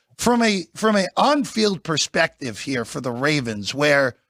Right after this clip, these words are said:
other than quarterback, it feels like they have a better unit at every position here.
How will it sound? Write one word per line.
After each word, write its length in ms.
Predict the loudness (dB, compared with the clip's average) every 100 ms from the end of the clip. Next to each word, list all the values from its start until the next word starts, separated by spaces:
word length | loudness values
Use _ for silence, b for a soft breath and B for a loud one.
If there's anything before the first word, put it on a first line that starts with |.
| _ _ _
other 300 | 0 2 2
than 180 | 2 0
quarterback, 640 | 0 2 2 2 0 0
it 100 | -4
feels 400 | -8 0 2 2
like 240 | 0 -2 0
they 120 | 0
have 160 | 0 -2
a 80 |
better 340 | -2 -2 0 0
unit 400 | -2 -4 -4 -4
at 300 | -2 -4 -4 -4
every 280 | -2 -2 -4
position 580 | -4 -4 -2 -2 -2
here. 320 | -4 -2 -2